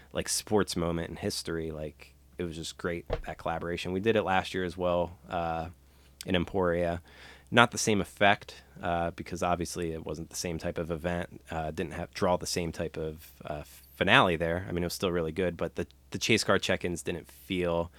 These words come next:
as impactful as that other year. Um, but I would say that we have a good, really good working relationship with them, uh, as well as just being contracted time and again for them to do things. Uh,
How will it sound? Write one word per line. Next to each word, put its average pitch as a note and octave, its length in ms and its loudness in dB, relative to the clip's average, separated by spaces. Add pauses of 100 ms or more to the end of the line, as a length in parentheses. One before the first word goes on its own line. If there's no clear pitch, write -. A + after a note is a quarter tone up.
(240)
as E2+ 180 -4
impactful E2 600 -2
as D#2 120 -8
that E2 220 -4
other F#2 200 -2
year. D3 320 0 (680)
Um, E2+ 400 -2
but A2+ 120 2
I A#2 60 10
would C3+ 100 6
say C3+ 100 2
that G#2 240 8
we G#2+ 100 6
have G2+ 100 4
a G2 40 4
good, G#2+ 320 4
really B2+ 240 8
good G2+ 140 6
working F2+ 340 2
relationship F2 520 -2
with - 100 -12
them, E2 400 -8 (260)
uh, D#2 260 -4
as E2 140 -10
well E2+ 200 -2
as D#2 120 -4
just - 200 -10
being D#2+ 160 -2
contracted E2+ 680 -2 (180)
time E2+ 260 -2
and E2 100 -2
again E2 360 -2 (260)
for - 180 -4
them D#2+ 320 -4
to F2 100 -6
do E2 160 -4
things. E2+ 540 -6 (420)
Uh, F2+ 400 6